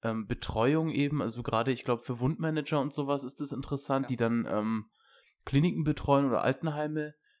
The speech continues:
Speaker 1: mit, äh, ihrem Material oder auch bei, ähm, Ernährung, enteral, parenteral und solche Geschichten,
Speaker 2: Ja.
Speaker 1: äh, gibt's wohl für Pflegekräfte wohl doch,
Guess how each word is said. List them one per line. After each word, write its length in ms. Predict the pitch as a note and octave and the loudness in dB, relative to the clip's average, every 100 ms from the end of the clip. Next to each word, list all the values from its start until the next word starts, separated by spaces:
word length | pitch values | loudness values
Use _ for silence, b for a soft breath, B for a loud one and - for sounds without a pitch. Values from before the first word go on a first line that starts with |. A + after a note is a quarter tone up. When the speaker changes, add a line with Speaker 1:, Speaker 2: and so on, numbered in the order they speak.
| _ | _
Speaker 1:
mit, 460 | B2+ C3 - - - | -2 -2 -2 -10 -2
äh, 180 | B2 B2+ | 0 0
ihrem 220 | C#3 C#3 | 2 2
Material 560 | C#3 C3+ D3 C#3 C3+ | 2 0 -2 0 0
oder 160 | A#2+ A2+ | 2 4
auch 240 | F#2 A2+ | 4 2
bei, 400 | - A2+ A2+ A2+ - | 0 0 0 0 0
ähm, 280 | A2 G#2+ G#2+ | -2 -4 -6
Ernährung, 680 | A2 G#2+ C3 D3 E3 E3 D#3 | -4 0 2 2 0 -2 -4
enteral, 500 | A#2+ C#3 D3 C#3+ C#3 | 0 0 0 4 4
parenteral 720 | C#3 B2+ C3 D3 C#3 C3 C3+ | 4 2 2 2 2 4 4
und 100 | C3+ | 4
solche 240 | B2+ B2 C3 | -2 -4 -4
Geschichten, 600 | C3 - C#3+ - C#3+ C#3 b b b b b _ | -8 -8 -8 -6 -6 -6 b b b b b _
Speaker 2:
Ja. 140 | - A#2+ | -2 0
Speaker 1:
äh, 60 | A#2+ | 0
gibt's 260 | C#3 - | -2 -2
wohl 140 | C#3+ C#3+ | -2 -2
für 200 | - C3 | -2 -4
Pflegekräfte 840 | - B2 D3 D3+ E3+ D#3 - C3+ | -2 -2 -2 -2 -4 -4 -6 -4
wohl 280 | B2 C#3 D#3+ | -2 0 0
doch, 360 | C3 D3+ D#3+ | 2 0 -2